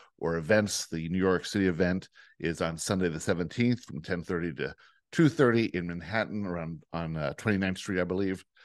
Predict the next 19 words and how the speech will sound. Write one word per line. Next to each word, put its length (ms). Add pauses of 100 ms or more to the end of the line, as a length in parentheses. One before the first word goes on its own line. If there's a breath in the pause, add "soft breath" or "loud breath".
(240 loud breath)
And 240
we'll 200
all 300
go 460 (160)
to, 400 (360 soft breath)
like, 200
a 80
late 240
lunch 260
or 80
an 80
early 260
dinner 320
afterwards. 760 (500 soft breath)
We'll 80
do 160
an, 120 (140)
uh, 520
an 160